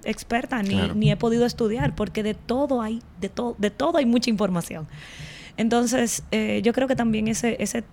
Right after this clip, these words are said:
Speaker 1: ese miedo de preguntar o de investigar o de ver o de saludar o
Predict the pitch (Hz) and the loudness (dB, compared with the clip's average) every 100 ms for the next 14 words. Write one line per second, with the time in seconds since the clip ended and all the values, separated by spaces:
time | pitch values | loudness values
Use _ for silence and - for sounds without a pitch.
0 | - 208 247 226 220 214 208 196 196 185 | -4 0 2 2 2 2 2 2 0 0
1 | 175 202 202 202 - 196 190 185 185 185 | 0 0 0 -2 -4 0 0 2 0 0
2 | 180 - - 180 185 196 190 - 190 185 | -2 -4 -4 0 2 4 2 0 0 0
3 | 180 185 175 165 208 214 208 196 196 190 | 2 2 2 2 2 2 2 2 2 2
4 | 185 185 180 - 190 185 180 202 196 180 | 2 0 0 -2 0 2 2 2 2 2
5 | 175 | 0